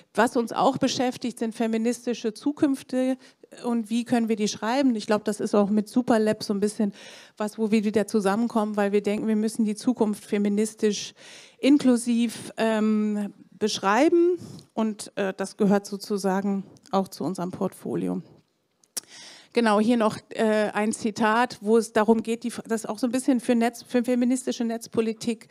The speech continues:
steht, nämlich eben, dass wenn wir nicht sagen, was wir uns darunter vorstellen unter feministischer Netzpolitik, dann werden andere das entscheiden, das wird nicht besonders zu unserem Vorteil,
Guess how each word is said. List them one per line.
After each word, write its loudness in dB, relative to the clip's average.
steht, 2
nämlich -2
eben, -2
dass 0
wenn 2
wir 2
nicht -2
sagen, 0
was -2
wir 0
uns -6
darunter 0
vorstellen 0
unter -2
feministischer -4
Netzpolitik, -6
dann -4
werden -2
andere 0
das -4
entscheiden, -4
das -6
wird 0
nicht -6
besonders -2
zu -10
unserem -2
Vorteil, -4